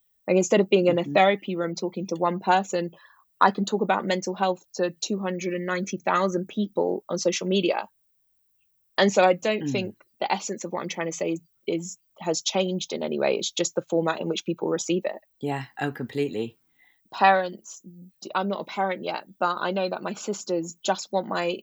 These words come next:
Speaker 1: my, they want security for their children. And it's a
Speaker 2: Mm-hmm.
Speaker 1: security in which they understand and they can somewhat control. Whereas, you know, deciding to be a model in an industry that has no models that look like me was a
Speaker 2: Mm-hmm.
Speaker 1: very irrational risk to take.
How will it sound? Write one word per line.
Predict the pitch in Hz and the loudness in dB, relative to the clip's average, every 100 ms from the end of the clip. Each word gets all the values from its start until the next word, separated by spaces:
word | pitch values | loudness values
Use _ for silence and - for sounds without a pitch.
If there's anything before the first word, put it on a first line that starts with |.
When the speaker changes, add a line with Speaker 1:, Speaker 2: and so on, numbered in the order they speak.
| _ - | _ -10
Speaker 1:
my, | 190 175 175 185 - - | -4 -2 -4 -6 -10 4
they | 208 | 6
want | 202 214 | 8 4
security | - 190 208 185 180 170 | 0 0 4 4 4 -2
for | 175 175 | -2 2
their | 165 | 2
children. | 165 175 170 - - 202 _ _ _ _ _ _ - | 4 4 4 0 -8 -12 _ _ _ _ _ _ 4
And | 180 175 - | 4 4 2
it's | 180 156 | 2 2
a | |
Speaker 2:
Mm-hmm. | |
Speaker 1:
security | 165 165 190 185 180 180 | 0 0 4 4 4 2
in | |
which | 170 170 | 4 4
they | 196 202 | 6 8
understand | 190 196 - 170 165 165 | 6 2 0 2 2 0
and | - 170 | -2 0
they | 170 | 0
can | 170 185 | 0 -2
somewhat | - 165 175 | 0 0 0
control. | - 170 175 170 226 302 _ _ - | -4 0 4 6 4 0 _ _ 4
Whereas, | 190 175 175 170 _ _ _ _ _ _ _ - | 8 8 8 2 _ _ _ _ _ _ _ 2
you | 247 | 4
know, | 185 180 - - | 4 0 -6 -8
deciding | 214 208 262 339 320 | -6 2 2 2 -2
to | |
be | - | -2
a | 220 | -2
model | 180 185 170 - | 2 2 2 -2
in | 180 | 0
an | 180 | 0
industry | 196 226 233 214 | 0 -2 -4 -2
that | 196 - | -2 2
has | 190 180 | 0 2
no | 190 247 | 2 2
models | 220 180 165 | 2 0 2
that | 165 170 | 2 0
look | 170 | -2
like | 170 156 - | -2 -4 -4
me | 208 71 202 _ _ _ _ | -10 -10 -14 _ _ _ _
was | - 202 190 - | 4 6 4 4
a | 202 | 4
Speaker 2:
Mm-hmm. | 170 226 254 | 4 4 6
Speaker 1:
very | 269 254 | 4 2
irrational | 196 185 196 - 208 175 | 0 4 2 2 -2 2
risk | 180 185 - - | 2 2 -10 -10
to | 208 | -10
take. | - - - - | -2 -4 -4 -18